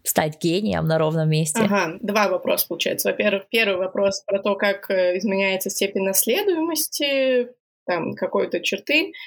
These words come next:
Speaker 2: Ну, давай, там, школьные оценки. А, с возрастом.
Speaker 1: Да, давай, вот. А, успехи в образовании, мне кажется, вот, вот так больше. Потому что школа-то заканчивается в восемнадцать лет, а вот в шестьдесят лет ты
Speaker 2: Ага.
Speaker 1: будешь лучше получать свой P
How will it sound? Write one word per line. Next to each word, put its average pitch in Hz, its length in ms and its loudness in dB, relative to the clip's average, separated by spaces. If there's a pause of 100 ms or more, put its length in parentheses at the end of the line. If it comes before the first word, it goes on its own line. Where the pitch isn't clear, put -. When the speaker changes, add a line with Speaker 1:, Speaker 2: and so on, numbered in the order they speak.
(140)
Speaker 2:
Ну, 277 80 2
давай, 208 200 2
там, 165 140 -4
школьные 233 300 2
оценки. - 380 -6 (560)
А, 214 340 2 (320)
с 214 160 -4
возрастом. 202 540 0 (840)
Speaker 1:
Да, 202 200 2
давай, 165 260 0
вот. - 240 -6
А, 190 200 0
успехи 269 320 0
в 226 40 2
образовании, 165 540 0
мне 147 140 0
кажется, 156 260 0
вот, 156 200 0
вот - 240 -2
так 156 180 2 (160)
больше. 139 200 0
Потому 165 140 -2
что - 80 -2
школа-то 175 400 0
заканчивается 190 400 0
в 160 40 0
восемнадцать 175 360 0
лет, 185 180 2
а 156 60 4
вот 156 160 0 (240)
в - 40 -2
шестьдесят - 300 2
лет 220 160 2
ты - 80 2
Speaker 2:
Ага. 170 80 4
Speaker 1:
будешь 202 160 2
лучше 294 300 4
получать 190 440 2
свой 175 160 0
P 196 120 0